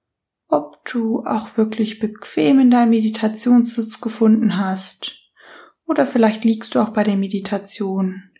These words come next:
Dann schau mal, dass es deinem Körper auch richtig gut geht. Überprüf mal, ob du vielleicht noch ein paar warme Socken brauchst oder eine Decke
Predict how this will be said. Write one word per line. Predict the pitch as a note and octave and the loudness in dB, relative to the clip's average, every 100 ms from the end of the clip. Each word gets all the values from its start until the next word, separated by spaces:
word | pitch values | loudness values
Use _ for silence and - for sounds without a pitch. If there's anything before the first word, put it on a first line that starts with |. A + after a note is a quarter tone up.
| _ _ - - - - | _ _ -20 -20 -10 -2
Dann | A3 | 0
schau | G#3+ - A3 | 0 2 2
mal, | G#3 G#3+ G#3+ | 4 4 2
dass | G3+ - | 0 -4
es | - | -6
deinem | G#3 G3 F#3+ | -2 0 0
Körper | - C4 C4 B3+ | 0 -2 0 0
auch | A3+ | 2
richtig | A3+ - A3 - A3 | -2 -2 -6 -6 -2
gut | G#3+ - | -2 -4
geht. | - G3+ G3 G3 - - _ _ _ _ _ _ _ _ _ _ _ - | -4 -2 -2 -6 -16 -18 _ _ _ _ _ _ _ _ _ _ _ -6
Überprüf | C#4+ D4 C4 A#3+ | -4 -2 -2 2
mal, | B3 A#3+ A#3 | 4 4 2
ob | - | -2
du | |
vielleicht | A3 G#3+ G3 F#3+ | -4 0 -2 -2
noch | F#3 | -4
ein | F#3 - | -4 -6
paar | F#3 F3+ | -6 -4
warme | E3+ F3+ F3+ | -4 -4 0
Socken | E4 E4+ D#4 | 0 0 -2
brauchst | D4 C#4+ C4 B3+ B3+ - - | 2 4 4 2 -2 -12 -8
oder | G3 F3+ | -6 -4
eine | E3 D#3+ | -6 -8
Decke | - C4+ B3 - A3+ G#3+ G#3+ | -2 -2 -2 0 0 0 -2